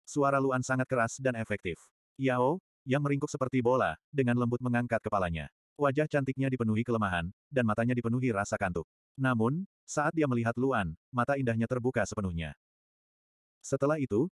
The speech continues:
dia melemparkan dirinya ke pelukan Luan, dan tidak bisa menahan tangisnya. Rambut panjangnya berkibar, dan dengan lembut menempel di lengan Luan. Luan ingin menggunakan kekuatan,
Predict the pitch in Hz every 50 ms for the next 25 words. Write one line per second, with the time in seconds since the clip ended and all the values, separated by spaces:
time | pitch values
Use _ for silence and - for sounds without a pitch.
0 | _ _ - 131 135 156 160 151 143 135 131 123 123 139 139 123 117 110 107 110
1 | 110 113 107 104 104 107 107 107 120 139 135 107 87 76 80 - _ _ 135 120
2 | 113 110 135 135 135 131 131 - 127 113 107 104 104 113 107 98 98 92 92 -
3 | - 90 82 73 - - _ _ _ _ _ _ _ _ _ _ _ _ _ _
4 | _ _ _ _ _ _ _ - 147 143 139 151 170 - 156 143 131 123 120 120
5 | 123 117 117 - 131 120 117 113 117 131 139 - _ _ - 135 127 127 127 123
6 | 123 120 117 113 120 117 117 110 110 113 123 120 104 107 117 120 131 143 131 104
7 | 98 98 92 85 80 73 71 - _ _ _ _ _ _ _ _ _ _ _ _
8 | - 147 143 131 135 131 127 131 147 156 147 131 123 113 113 117 123 120 123 120
9 | - 123 120 - 104 95 104